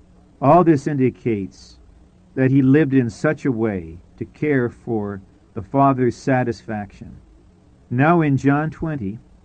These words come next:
he had a secret, a hidden ascension to the Father to present himself in the freshness of his resurrection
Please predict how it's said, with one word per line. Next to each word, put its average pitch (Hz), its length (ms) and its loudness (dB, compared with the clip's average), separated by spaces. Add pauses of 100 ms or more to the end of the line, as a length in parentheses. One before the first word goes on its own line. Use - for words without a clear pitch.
(220)
he 160 560 4
had 139 300 0
a 120 140 0
secret, 151 680 -6 (320)
a 110 160 -4
hidden 151 460 -4
ascension 113 760 -8 (360)
to 160 180 4
the 170 140 0
Father 104 520 -6 (260)
to 147 160 0
present 143 480 2
himself 113 680 -6 (680)
in 139 220 4
the 127 100 0
freshness 170 920 -4
of 110 140 -6
his 127 260 -6
resurrection 117 840 -4